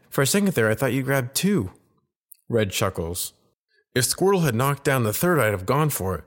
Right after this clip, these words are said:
but I just wanted insurance against the first guy. Got a sense for how to dodge balls from their earlier suckfest.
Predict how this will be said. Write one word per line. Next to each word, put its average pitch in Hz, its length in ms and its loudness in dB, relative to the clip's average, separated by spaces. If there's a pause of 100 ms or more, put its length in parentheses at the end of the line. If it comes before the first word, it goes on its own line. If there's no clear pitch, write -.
(340)
but 139 80 2
I 151 60 4
just 175 140 0
wanted 165 300 2
insurance 127 440 0
against 107 240 -2
the 98 60 -6
first 95 300 0
guy. 80 300 -6 (460)
Got 170 160 2
a - 20 2
sense 175 220 0
for - 100 -4
how 165 80 0
to 147 100 -4
dodge 143 360 0
balls 160 260 2
from 131 140 0
their 113 100 0
earlier 131 320 0
suckfest. - 760 -2